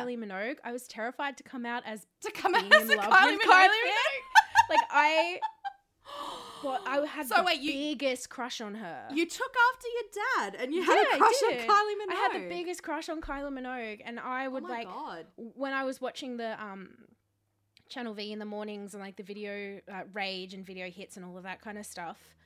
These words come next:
Speaker 1: when a Kylie Minogue video would come on, I'd just be sitting there, like, <laughs> looking at the film clip, and then my mum would be like, "Oh, not that slut again. She fucking this and that. Turn it over, change it." And I'm like, "Oh,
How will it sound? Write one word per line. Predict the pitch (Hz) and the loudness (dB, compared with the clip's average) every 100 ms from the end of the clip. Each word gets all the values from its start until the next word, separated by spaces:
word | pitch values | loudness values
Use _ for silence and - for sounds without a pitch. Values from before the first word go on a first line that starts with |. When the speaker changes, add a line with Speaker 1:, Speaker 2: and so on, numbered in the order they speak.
| _ _ _ _ _ _ _ _ _ _ _ _ _ _ | _ _ _ _ _ _ _ _ _ _ _ _ _ _
Speaker 1:
when | 233 233 | -10 -8
a | 240 | -8
Kylie | 233 226 214 233 233 | -10 -8 -6 -6 -8
Minogue | 220 202 202 202 190 - | -10 -10 -10 -10 -12 -18
video | 202 233 285 254 220 | -14 -8 -6 -4 -6
would | 202 | -10
come | - 196 | -14 -14
on, | 190 180 185 - | -12 -12 -12 -12
I'd | 208 202 | -12 -12
just | 208 | -16
be | - | -18
sitting | 196 202 208 208 | -18 -14 -12 -12
there, | 185 | -12
like, | 180 185 165 _ _ _ _ _ _ 247 | -12 -14 -16 _ _ _ _ _ _ -14
<laughs> | - - - - _ _ - - - | -14 -18 -20 -20 _ _ -20 -18 -8
looking | 254 269 254 254 277 _ _ | -6 -4 -4 -6 -8 _ _
at | - 262 - | -8 -8 -6
the | 254 226 _ | -8 -8 _
film | _ 262 247 254 | _ -2 -2 -4
clip, | 240 214 - _ - - | -8 -8 -10 _ -20 -18
and | 226 226 | -12 -8
then | |
my | 226 214 | -8 -8
mum | 208 214 | -8 -10
would | 196 | -12
be | 196 | -14
like, | 190 175 - | -12 -14 -10
"Oh, | 311 262 220 | -10 -10 -14
not | 269 - | -18 -14
that | 285 - | -14 -14
slut | - 247 | -14 -12
again. | 214 208 214 | -12 -12 -12
She | 226 277 | -12 -14
fucking | 269 269 254 226 220 220 _ _ | -14 -16 -14 -14 -14 -18 _ _
this | - 285 - | -12 -10 -10
and | 247 | -10
that. | 269 - | -10 -8
Turn | 311 302 | -6 -6
it | 269 | -4
over, | 277 285 226 | -4 -6 -8
change | 294 277 285 | -10 -8 -6
it." | 247 - | -8 -10
And | 220 | -14
I'm | 196 | -16
like, | 208 - | -20 -20
"Oh, | - | -20